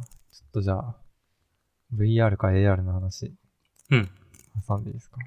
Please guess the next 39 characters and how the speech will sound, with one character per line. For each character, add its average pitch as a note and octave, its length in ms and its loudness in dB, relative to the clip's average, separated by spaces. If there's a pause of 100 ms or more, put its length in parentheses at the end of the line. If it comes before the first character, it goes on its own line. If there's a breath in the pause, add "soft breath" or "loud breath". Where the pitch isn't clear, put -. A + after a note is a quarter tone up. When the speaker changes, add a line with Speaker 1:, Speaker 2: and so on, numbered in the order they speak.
(240)
Speaker 2:
う B2 60 4
ん。 F#2+ 160 2 (2000)
Speaker 1:
ま G2+ 100 -10
あ - 40 -8
ね。 F#2 220 -10 (1600)
ブ G2 160 -8
イ G2 100 -2
ア A#2+ 60 4
ー A2+ 40 0
ル G2 40 -2
い F#2 40 -6
っ - 20 -12
と G#2 100 -10
こ G2 120 -8
う - 20 -12
か - 80 -12
な。 - 720 -12
Speaker 2:
は F#2 60 -6
い。 - 40 -12
Speaker 1:
こ A#2 100 -2
れ A#2 80 4
も A#2 60 4
ま A#2+ 280 4
あ、 - 60 -18
ち - 80 2
ょ C#3 40 2
っ - 40 -2
と A2+ 80 6
前 G#2 220 8
の F#2+ 100 -2 (240)
ニ A2 120 4
ュ - 20 6
ー G2 40 6
ス - 140 -2
な F#2 100 0
ん F#2 60 -6
で。 F#2 140 -8 (1600)
も G#2 220 -8
う、 - 20 -20